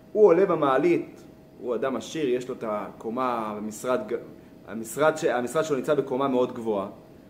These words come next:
הוא צריך לעלות במעלית, אמנם זו מעלית מתקדמת שטסה מהר,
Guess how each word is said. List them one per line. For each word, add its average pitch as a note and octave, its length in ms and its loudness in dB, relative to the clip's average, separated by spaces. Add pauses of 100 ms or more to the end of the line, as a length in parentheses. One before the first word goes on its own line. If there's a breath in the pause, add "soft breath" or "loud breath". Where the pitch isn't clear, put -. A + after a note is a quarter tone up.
(120 loud breath)
הוא G#3+ 120 2
צריך F#3+ 200 0
לעלות E3 200 8
במעלית, C#3+ 500 4
אמנם C3+ 260 2
זו C3 60 0
מעלית B2 300 0
מתקדמת C#3+ 500 0
שטסה C#3+ 420 -2
מהר, D3+ 340 0